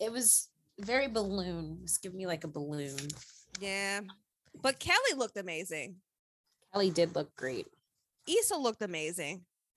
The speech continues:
Speaker 1: Yeah, I love that, like, silk slip dress. Um,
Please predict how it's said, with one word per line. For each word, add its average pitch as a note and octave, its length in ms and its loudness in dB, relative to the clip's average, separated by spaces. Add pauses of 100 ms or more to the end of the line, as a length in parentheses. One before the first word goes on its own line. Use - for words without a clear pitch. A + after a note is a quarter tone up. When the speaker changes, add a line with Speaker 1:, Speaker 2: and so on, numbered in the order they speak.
(1000)
Speaker 1:
Yeah, G3 160 6
I G3 140 6
love F#3 320 4
that, G3 240 4
like, D#3 200 0
silk - 560 2
slip - 440 2
dress. - 640 2 (420)
Um, B2+ 460 -6